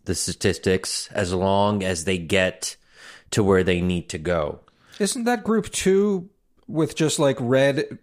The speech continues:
Speaker 2: particularly, like, over cynically? See, it's that, that, that level of sort of right-wing, uh,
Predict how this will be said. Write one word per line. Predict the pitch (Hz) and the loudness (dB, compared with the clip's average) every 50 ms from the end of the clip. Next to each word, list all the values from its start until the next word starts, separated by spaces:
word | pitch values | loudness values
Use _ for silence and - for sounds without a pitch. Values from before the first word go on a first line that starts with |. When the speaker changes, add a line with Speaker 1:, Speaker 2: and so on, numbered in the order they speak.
| _ _ - | _ _ -4
Speaker 2:
particularly, | - 131 - - 131 - 156 135 127 127 123 123 123 120 120 120 117 - - _ _ _ | -4 -2 0 -2 -2 -2 -2 -2 0 0 0 0 0 0 0 -2 -4 -6 -14 _ _ _
like, | 127 123 120 - | -4 -4 -4 -2
over | - 139 131 131 135 | 0 0 0 0 -2
cynically? | - - 151 147 143 - 180 | -2 -2 -2 -2 0 -2 -2
See, | - - 233 202 165 165 - - | -2 -2 -4 -4 -6 -8 -4 -2
it's | 196 185 - 190 | -2 -2 0 0
that, | 180 220 226 - 151 | -2 -2 -2 0 0
that, | 185 202 240 277 285 - - - - - _ - | 2 4 4 2 0 -4 -12 -18 -20 -18 _ 0
that | 147 165 190 214 208 208 | 2 2 2 2 2 2
level | 196 196 196 208 214 | 2 2 4 4 2
of | 196 175 139 139 - - | 2 2 0 -4 -8 -10
sort | - - 170 156 | -4 -2 0 0
of | 147 123 127 | 0 0 2
right-wing, | 131 135 139 147 - 135 139 139 139 139 135 131 135 131 113 - _ _ _ _ _ - _ - | 2 2 2 2 0 0 2 2 2 2 0 0 -2 -2 -4 -6 _ _ _ _ _ -20 _ -6
uh, | - 135 123 120 120 117 113 113 110 107 104 | -2 0 0 2 2 2 2 2 2 2 0